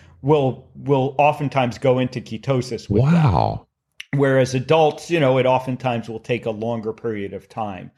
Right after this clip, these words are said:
Speaker 2: Yeah.
Speaker 1: Um, and, and the, the damage that is done with poor metabolic health is certainly a cumulative thing. So in the end, you know, I, I think that children have more leeway,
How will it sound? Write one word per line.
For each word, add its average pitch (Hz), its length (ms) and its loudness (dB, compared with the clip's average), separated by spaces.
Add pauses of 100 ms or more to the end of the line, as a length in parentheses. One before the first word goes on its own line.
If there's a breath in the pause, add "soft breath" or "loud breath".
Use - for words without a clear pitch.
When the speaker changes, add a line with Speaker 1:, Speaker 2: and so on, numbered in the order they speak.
(360 soft breath)
Speaker 2:
Yeah. 98 220 4
Speaker 1:
Um, 87 320 -2
and, 143 220 -2
and 156 220 4
the, 147 280 2
the 147 120 0
damage 151 580 2
that 143 200 0
is 107 140 -2
done 135 640 0
with 123 240 -6
poor 131 220 -2
metabolic 110 500 -2
health 113 300 0
is 104 120 -6
certainly 113 420 -6
a 98 40 -12
cumulative 98 760 -6
thing. 98 340 -10 (400 soft breath)
So 170 460 0
in 214 140 4
the 190 160 4
end, 135 460 2
you 135 80 0
know, 120 300 2
I, 127 160 2
I 123 160 0
think 131 260 -2
that 120 160 -4
children 131 640 -2 (300 soft breath)
have 135 340 2
more 135 320 2
leeway, 127 840 0